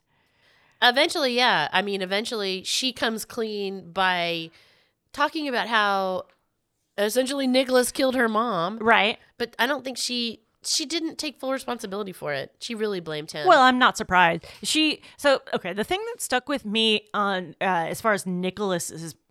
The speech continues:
Speaker 2: his interview goes, or his interrogation, he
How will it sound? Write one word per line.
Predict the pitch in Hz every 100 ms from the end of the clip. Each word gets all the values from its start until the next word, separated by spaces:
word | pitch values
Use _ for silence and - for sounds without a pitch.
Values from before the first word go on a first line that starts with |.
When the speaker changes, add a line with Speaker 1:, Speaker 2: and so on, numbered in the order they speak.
| - 190 _ _ _
Speaker 2:
his | 196 220 233 247
interview | 262 269 262 269
goes, | 269 285 294 302
or | 240 196
his | 196 190
interrogation, | 180 202 - - 214 196 185 190 208 254 262 - _ _ _ _ _ _ _ _ _
he | - - 277 302 302 294 277